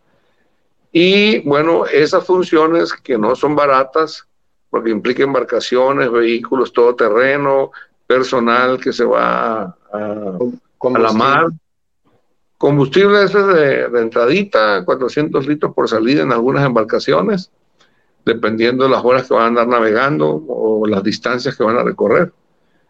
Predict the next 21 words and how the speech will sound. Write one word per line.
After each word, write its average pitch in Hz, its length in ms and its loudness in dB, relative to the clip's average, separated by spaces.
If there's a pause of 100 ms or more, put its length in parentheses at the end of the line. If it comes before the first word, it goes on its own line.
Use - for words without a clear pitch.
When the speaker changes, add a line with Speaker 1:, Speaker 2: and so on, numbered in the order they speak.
(100)
Speaker 1:
Entonces, 202 500 0 (100)
eh, 170 320 -2 (480)
el 165 180 0
formar 208 640 2 (100)
primero 185 800 2
distribuye 165 560 4
permisos 190 680 0
y 117 80 -10
se 147 100 0
hace 151 160 0
de 156 120 2
recursos, 123 760 -4 (640)
y 180 280 4
colabora 160 640 2
con 160 140 -2
la 139 100 -2
conapesca, 143 680 -2
la 143 140 0
profepa, 151 760 0
la 120 140 0
conam, 143 720 0